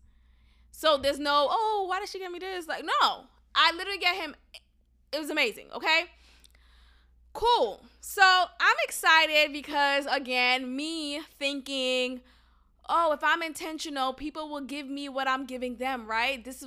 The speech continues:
this will be reciprocated." I, is that even a law? And, you know, people will say, like, law of attraction, law of reciprocation. I don't think that's a law anymore. Maybe it's a lie. Like, you attract who you are.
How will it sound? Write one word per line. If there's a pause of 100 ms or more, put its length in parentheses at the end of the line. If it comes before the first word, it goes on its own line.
this
will
be (160)
reciprocated." (360)
I, (520)
is
that (280)
even
a
law?
And,
you
know,
people
will
say,
like,
law
of
attraction, (500)
law
of
reciprocation. (400)
I
don't
think
that's
a
law
anymore.
Maybe
it's
a
lie. (500)
Like,
you
attract
who
you
are.